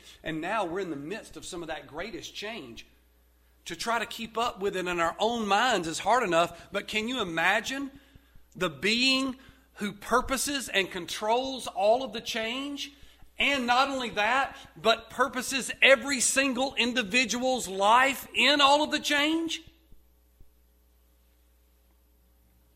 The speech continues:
We get the understanding of five, six, seven, eight, nine, ten, twelve,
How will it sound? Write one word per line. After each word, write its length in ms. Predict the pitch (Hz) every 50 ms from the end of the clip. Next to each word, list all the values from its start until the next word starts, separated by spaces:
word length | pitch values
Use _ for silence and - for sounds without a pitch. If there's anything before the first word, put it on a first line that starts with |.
| _ _ _ _ _ _ _ _ _ _ _ _ _ _ _ _ _ _ _ _ _ _
We 160 | - 110 147
get 220 | - - 135 117 -
the 120 | - 120
understanding 680 | 117 120 117 113 - - 127 123 131 135 139 135 123 107
of 100 | 101 107 - _ _ _ _ _ _ _ _ _ _ _ _ _ _
five, 300 | - 131 147 147 143 -
six, 340 | - - 151 - - - -
seven, 280 | - 143 143 139 139
eight, 220 | 139 143 143 - -
nine, 380 | 131 135 147 147 147 147 139
ten, 440 | 127 - - 147 147 151 151 147 143
twelve, 520 | 143 - - 147 147 147 147 147 147 147